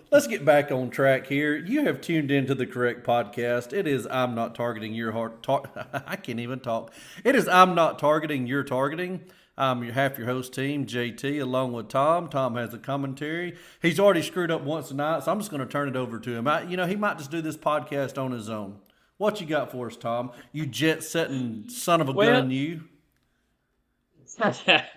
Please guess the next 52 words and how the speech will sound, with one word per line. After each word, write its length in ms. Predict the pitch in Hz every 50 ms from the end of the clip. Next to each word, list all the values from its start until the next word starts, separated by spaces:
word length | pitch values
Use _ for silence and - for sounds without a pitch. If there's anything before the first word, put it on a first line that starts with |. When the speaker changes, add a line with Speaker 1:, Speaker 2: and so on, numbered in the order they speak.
| - - - - - _
Speaker 2:
Well, 180 | 190 202 196
that's 220 | 185 202 208 202 226
actually 300 | 214 208 208 - - 220 185
what 160 | 180 185 180
I 40 | 175
wanna 280 | 170 185 190 185 185
talk 320 | - - 196 202 202 - -
about 240 | - 139 139 139
a 40 | 139
little 220 | 139 139 135 123 123
bit. 280 | 131 131 131 123 113
You 100 | 139 147
know, 120 | 143 143 135
last 440 | 135 143 151 175 208 233 233 -
week 240 | - 180 170 165 -
when 140 | 147 147 143
we 80 | 139 131
did 160 | 135 139 139
our 60 | 135
podcast 680 | 120 - 147 139 131 123 123 - 131 131 135 123 127
last 320 | 147 135 135 139 135 - 120
Monday, 640 | 127 127 127 123 117 117 113 113 113 113 113 113 - - - - _ _ _ _ _ _ _ _ _ _ _ _ _ _
uh, 60 | - - _ _ _ _ _ _ _ _ _
we 260 | 139 147 156 156 143
were, 440 | 131 139 135 131 127 123 113 110 - - - _ _ _
of 160 | 151 - -
course, 280 | - 156 151 147 131 -
talking 260 | - 156 143 - 143
about 200 | 139 139 135 110
the 100 | 139 139
upcoming 400 | 143 - - 156 147 143 143 131
games, 380 | 123 127 131 135 135 135 123 131
recapping 540 | 139 139 131 - 143 131 123 - 131 120
last 300 | 120 123 131 135 123 -
week, 160 | 131 120 113 120
but 120 | 131 127
I 40 | 139
had 220 | 165 180 170 151
no 200 | 143 143 147 151
idea 520 | 147 139 131 123 135 135 143 143 139 131 120
that, 480 | 113 117 113 117 117 117 113 110 104
uh, 280 | 117 113 113 113 110 -
come 220 | - 143 139 131
Saturday 400 | 123 - 135 135 135 127 120 117
night 300 | 113 120 123 127 120 117
I 100 | 117 117
would 140 | 113 113 110
actually 420 | 120 123 120 120 - - 113 107
be 300 | 113 113 113 120 120 117
in 160 | 113 104 98 98
Baton 340 | 110 110 110 107 98 113
Rouge. 520 | 104 101 104 104 98 92 92 104 - -